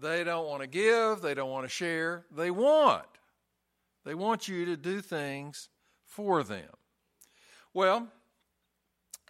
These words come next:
you know, all of us here today, we, we're that way to a degree.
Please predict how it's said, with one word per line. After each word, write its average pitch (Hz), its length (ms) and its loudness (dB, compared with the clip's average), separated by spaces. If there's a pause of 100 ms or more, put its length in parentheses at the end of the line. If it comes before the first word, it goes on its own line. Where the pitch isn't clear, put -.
you 220 160 -2
know, 240 100 0
all 240 360 4
of 196 120 0
us 143 360 0
here 170 180 -4
today, 117 460 -8
we, 208 220 -10
we're 220 360 -4
that 160 280 0
way 123 340 -4
to 139 180 -6
a 143 60 -4
degree. 220 440 2